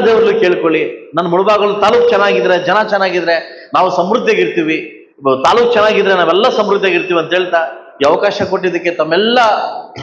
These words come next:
ಅರ್ಚಕ ಮಹಾನುಭಾವರು ವಂದಿಸ್ತಾ, ಇದು ಅವಕಾಶ ಕೊಟ್ಟಿದ್ದಕ್ಕೆ, ಈ ಒಂದು ಸುದೀರ್ಘವನ್ನ ನನಗೆ ಕೊಟ್ಟಿದ್ದಕ್ಕೆ, ನಿಮ್ ಜೊತೆ ಬಂದು ಕಾಲ ಕಳೆದಿಕ್ಕೆ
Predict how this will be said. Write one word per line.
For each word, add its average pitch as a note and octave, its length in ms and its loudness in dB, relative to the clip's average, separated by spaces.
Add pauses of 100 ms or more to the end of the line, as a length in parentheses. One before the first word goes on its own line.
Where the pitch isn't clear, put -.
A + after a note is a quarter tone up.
(320)
ಅರ್ಚಕ E3+ 260 -2
ಮಹಾನುಭಾವರು G3+ 560 2
ವಂದಿಸ್ತಾ, F3 480 0 (460)
ಇದು D3 120 2
ಅವಕಾಶ G3 300 0
ಕೊಟ್ಟಿದ್ದಕ್ಕೆ, F3+ 560 0 (560)
ಈ F3 100 4
ಒಂದು F#3 200 2 (520)
ಸುದೀರ್ಘವನ್ನ G#3+ 580 2
ನನಗೆ F3 240 -2
ಕೊಟ್ಟಿದ್ದಕ್ಕೆ, F3 760 -2
ನಿಮ್ F#3 200 -2
ಜೊತೆ G3 200 0
ಬಂದು F#3 280 0
ಕಾಲ F#3+ 240 2
ಕಳೆದಿಕ್ಕೆ G3 480 0